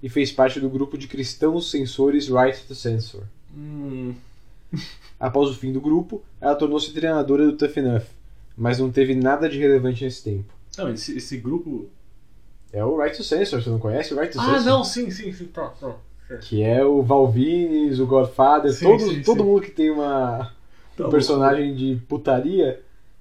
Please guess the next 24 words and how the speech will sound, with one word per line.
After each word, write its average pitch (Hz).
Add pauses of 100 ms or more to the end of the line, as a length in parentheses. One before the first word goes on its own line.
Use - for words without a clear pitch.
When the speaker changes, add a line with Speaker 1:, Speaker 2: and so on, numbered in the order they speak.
(100)
Speaker 1:
vira 156
os 160
censores 151
cristãos. 131
Speaker 2:
É 123
ver-, 113
é 117
verdade. 104 (320)
Speaker 1:
Ela 123
não 143
apareceu 165
no 156
Raw 131
nas 131
últimas 127
semanas, 135
essa 117
luta 123
é 127
completamente 123
jogada 117
no, 110
no 104
card 117